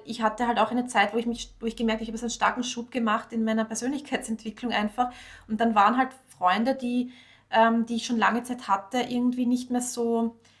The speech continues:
ich, das heißt nicht, dass, dass das nicht auch miteinander funktionieren kann, aber in diesen, ja, in diesen Beziehungen, also ich finde, eine Freundschaft ist ja auch eine Beziehung im Endeffekt, ja, wir beziehen uns da ja auch zueinander,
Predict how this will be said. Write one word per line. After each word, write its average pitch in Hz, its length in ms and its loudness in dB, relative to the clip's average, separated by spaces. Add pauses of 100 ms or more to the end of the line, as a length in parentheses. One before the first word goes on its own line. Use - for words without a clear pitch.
(240)
ich, - 300 -10
das 262 140 -4
heißt - 320 6
nicht, - 260 0
dass, - 280 -2
dass 247 320 0
das 240 160 -6
nicht 247 180 4
auch - 140 -4 (300)
miteinander 226 540 2
funktionieren 233 600 0
kann, 196 340 0
aber 214 320 6 (460)
in 226 160 0
diesen, 247 480 2 (800)
ja, 208 340 2 (240)
in 214 140 -6
diesen 220 240 -2
Beziehungen, 247 560 2
also 240 120 2
ich - 100 -20
finde, 202 320 -10
eine 202 100 -4
Freundschaft 190 320 -2
ist 214 100 -8
ja 202 80 -2
auch 208 40 -4
eine 214 120 -2
Beziehung 233 440 -4
im 226 120 -2
Endeffekt, 220 640 -6
ja, 214 80 -8
wir 208 80 -6
beziehen 220 400 -6
uns 214 140 -4
da 196 100 -8
ja 202 140 -4
auch 208 80 -10
zueinander, 208 440 -2